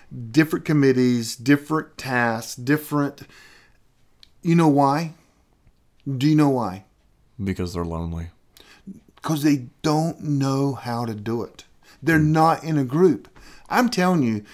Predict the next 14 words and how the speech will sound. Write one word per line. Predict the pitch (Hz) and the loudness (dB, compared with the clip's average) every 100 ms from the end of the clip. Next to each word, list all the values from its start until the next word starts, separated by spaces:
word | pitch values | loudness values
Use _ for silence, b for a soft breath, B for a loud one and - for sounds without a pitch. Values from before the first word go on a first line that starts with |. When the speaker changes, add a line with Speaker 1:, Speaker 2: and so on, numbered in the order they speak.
| b b b b b b _ _ _ _ _ _ _ - - | b b b b b b _ _ _ _ _ _ _ -20 -4
Speaker 1:
there | 156 240 | 4 6
only | 240 196 180 | 6 6 4
may | 180 190 | 6 4
be | 165 | 4
a | 160 | 0
hundred | 120 156 151 - | 0 -2 -4 -2
prepping | 143 139 120 | -4 -2 -4
groups | 117 107 | -4 -4
in | 117 107 | -8 -6
the | 107 | -6
na-, | 110 - | -6 -8
in | 110 | -8
the | 107 | -6
nation. | 104 104 - 82 | -6 -6 -10 -16